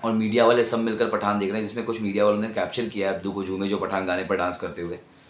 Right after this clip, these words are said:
और साथ ही साथ मीडिया वाले भी जो है वो शाहरुख खान से गुहार कर रहे हैं कि भाई एक बार अब्दू से मिल लो, आपका बहुत बड़ा fan है, जिस पर लोग अपनी अपनी राय रख रहे हैं। कोई लिख रहा है, "भाई यार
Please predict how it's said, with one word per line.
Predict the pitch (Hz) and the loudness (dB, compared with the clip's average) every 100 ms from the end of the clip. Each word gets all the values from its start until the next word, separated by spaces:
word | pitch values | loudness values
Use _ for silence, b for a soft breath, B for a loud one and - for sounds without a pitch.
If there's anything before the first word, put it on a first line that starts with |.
| B B 90 | B B -4
और | 87 87 | -2 2
साथ | 101 104 | 2 2
ही | |
साथ | 107 107 107 | 2 2 2
मीडिया | 101 101 113 | 0 4 6
वाले | 110 110 | 6 4
भी | 110 | 0
जो | 101 | 0
है | 92 | 0
वो | 95 101 | 0 0
शाहरुख | 101 95 98 | 0 -2 0
खान | 101 | -2
से | 98 | -2
गुहार | 92 92 | 0 0
कर | 95 | 0
रहे | 95 101 | -2 -2
हैं | 101 | -2
कि | |
भाई | 95 104 107 - | 0 0 -2 -6
एक | 85 | -4
बार | 95 90 | -2 -2
अब्दू | 82 98 | -4 -6
से | 101 | -4
मिल | 98 95 | -4 -2
लो, | 98 101 | 0 0
आपका | - 92 | 0 -2
बहुत | 90 | -2
बड़ा | 90 95 | -2 -2
fan | 92 90 87 | -2 -2 -4
है, | 87 - B B B B | -6 -12 B B B B
जिस | 113 | -8
पर | - 147 | 0 2
लोग | 147 143 | 4 4
अपनी | 110 139 | 2 0
अपनी | 120 | 0
राय | 127 117 | 4 4
रख | 117 | 4
रहे | 110 | 0
हैं। | 107 | 0
कोई | 117 | 2
लिख | 113 | 2
रहा | 117 | 2
है, | 107 | 2
"भाई | 107 113 | 2 4
यार | 107 104 - | 4 4 2